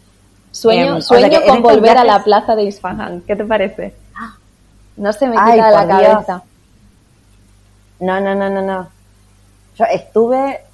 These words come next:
Speaker 2: em, en Isfahán, terminé estando como una semana y pico, casi diez días en total, en todas las veces que fui y vine de Isfahán,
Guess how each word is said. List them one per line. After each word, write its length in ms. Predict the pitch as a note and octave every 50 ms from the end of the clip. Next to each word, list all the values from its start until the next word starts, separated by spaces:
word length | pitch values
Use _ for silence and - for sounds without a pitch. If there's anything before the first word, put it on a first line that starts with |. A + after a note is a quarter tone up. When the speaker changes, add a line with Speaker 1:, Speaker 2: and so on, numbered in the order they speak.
| _ _ _ _
Speaker 2:
em, 960 | - F3+ F3+ F3 E3+ E3 D#3+ D#3 D#3 D3+ D3+ D3+ D3+ D3 D3+ D3+ D3 D3+ D3 -
en 140 | - E3 E3+
Isfahán, 420 | E3 D#3+ - D#3 - G3 G#3+ A#3 A#3+
terminé 280 | A#3 A3 E3+ D#3+ F#3
estando 400 | G#3 - - G3 F3+ F#3 G#3 G#3
como 240 | F#3 D#3+ D3+ D3+ D3
una 300 | - D#3 E3 E3 F3 E3
semana 420 | - - C#3+ C#3 C#3+ D#3 E3 D#3
y 60 | D3+ C3
pico, 460 | - D3+ D#3 - - C#3 A2 A#2+ B2 -
casi 240 | E3+ E3+ - A3
diez 240 | F3 F3 A3 A#3+ F3+
días 340 | E3+ F#3+ F#3 E3 C#3 - -
en 120 | C#3+ C3+
total, 240 | C3 C#3 C#3 D3 C#3+ C#3
en 80 | C3+
todas 140 | C#3 D#3+ D#3
las 80 | D3+ D3
veces 220 | D3+ - - D#3+
que 100 | - -
fui 240 | - - - D#3+ D3+
y 40 | D3+
vine 300 | D3+ D#3+ D#3+ E3 E3 E3
de 60 | D#3+ D3
Isfahán, 580 | - _ - - _ - D3 D3 D#3 D#3 E3